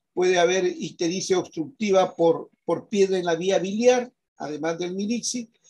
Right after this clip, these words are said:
o puede haber una colangitis. Entonces las complicaciones pueden ser graves. Si le da una colangitis, lo puede matar. Si le da una pancreatitis aguda, lo puede matar.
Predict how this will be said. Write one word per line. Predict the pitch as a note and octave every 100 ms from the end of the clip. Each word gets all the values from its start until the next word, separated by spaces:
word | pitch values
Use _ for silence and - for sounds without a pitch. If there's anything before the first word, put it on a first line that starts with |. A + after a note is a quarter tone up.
| _ -
o | E3 E3
puede | G3 G3+
haber | F#3+ G3
una | G3 F#3+ -
colangitis. | E3+ D3+ C#3+ - F#3+ F3 - A#2+ - -
Entonces | C3+ C3+ F3 F3
las | E3 C#3+
complicaciones | D#3+ C3+ D#3 C#3+ C#3+ - F#3+ F#3 E3
pueden | E3 D#3+ D#3
ser | D#3+ D3+
graves. | C3 D#3 G3 D#3+ C3+ - _ _ _ -
Si | -
le | D3+ D#3
da | F3
una | F#3 F#3 F3
colangitis, | D#3+ D3 C#3+ F#3+ - F#3+
lo | D#3 -
puede | D#3+ D#3
matar. | D3 D3 E3+ D#3+ B2
Si | - D3
le | D3+
da | D#3+
una | F#3 F#3+ F3
pancreatitis | E3+ D#3 E3+ E3+ F3+ F#3 -
aguda, | D3+ F3 F#3+ F#3
lo | C#3+
puede | - D#3+ D3+
matar. | C#3+ C3+ D3+ C#3+